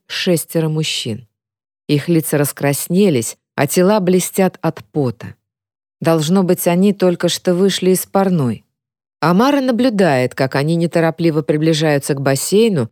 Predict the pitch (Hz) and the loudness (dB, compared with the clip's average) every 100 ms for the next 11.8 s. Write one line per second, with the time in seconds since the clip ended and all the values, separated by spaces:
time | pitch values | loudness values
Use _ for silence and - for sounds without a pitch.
0 | _ 131 139 143 151 151 139 156 143 135 | _ -4 -2 0 0 0 0 -2 -2 -4
1 | 127 123 - 208 175 139 110 - _ - | -4 -4 -2 0 0 -2 -4 -10 _ -2
2 | 156 - 262 254 220 226 208 190 190 185 | -2 0 2 2 0 0 0 0 0 0
3 | - 208 190 180 180 185 175 180 180 190 | 0 0 0 0 0 0 -2 -2 -2 -2
4 | 170 123 107 - 92 - _ _ _ _ | -2 -4 -6 -10 -12 -18 _ _ _ _
5 | _ _ _ - 139 131 135 123 123 131 | _ _ _ -6 -4 -2 -2 -4 -4 -4
6 | - 127 - 120 120 131 190 - - 104 | -4 -6 -4 -4 -4 -2 -2 -2 -6 -8
7 | _ _ 120 139 143 151 165 160 165 131 | _ _ -2 0 2 2 0 0 2 0
8 | 101 - 95 - _ _ _ _ _ - | -2 -8 -12 -12 _ _ _ _ _ -4
9 | 139 165 185 180 170 170 165 - 185 170 | -2 0 2 0 0 -2 -2 0 0 0
10 | - 160 151 165 160 - 165 - 170 156 | 0 0 0 -2 -2 -4 -6 -2 -2 -2
11 | 143 139 - - 202 156 120 98 | -2 -4 -2 0 0 2 0 -4